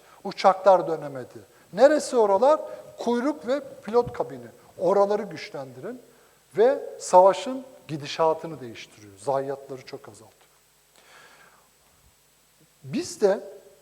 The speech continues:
Türkiye'deki inşaat sektöründe yöneticiler olarak biz çok iyi şantiye şefi yetiştiriyoruz.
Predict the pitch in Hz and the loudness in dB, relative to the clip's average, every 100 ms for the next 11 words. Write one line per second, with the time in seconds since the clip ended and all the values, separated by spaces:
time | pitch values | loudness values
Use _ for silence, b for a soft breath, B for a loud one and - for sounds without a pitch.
0 | _ _ _ _ _ _ - 277 294 262 | _ _ _ _ _ _ -6 -4 -2 -4
1 | 214 202 226 202 - 233 254 208 202 180 | -4 -8 -10 -8 0 0 2 -4 -4 -6
2 | 156 156 156 - _ _ _ _ 160 180 | -6 -6 -10 -18 _ _ _ _ -8 -6
3 | 170 180 180 156 165 233 240 170 131 165 | -6 -8 -10 -10 -2 0 0 -2 -4 -8
4 | - - _ _ _ _ _ _ _ b | -10 -20 _ _ _ _ _ _ _ b
5 | b b b - 285 - 302 311 240 247 | b b b -10 -8 -6 -6 -6 -6 -6
6 | - 233 214 196 214 240 - - b b | -4 -6 -6 -8 -8 -10 -20 -20 b b
7 | b - 190 180 202 143 - - 113 110 | b -10 -8 -6 -8 -10 -14 -18 -20 -20
8 | - _ | -20 _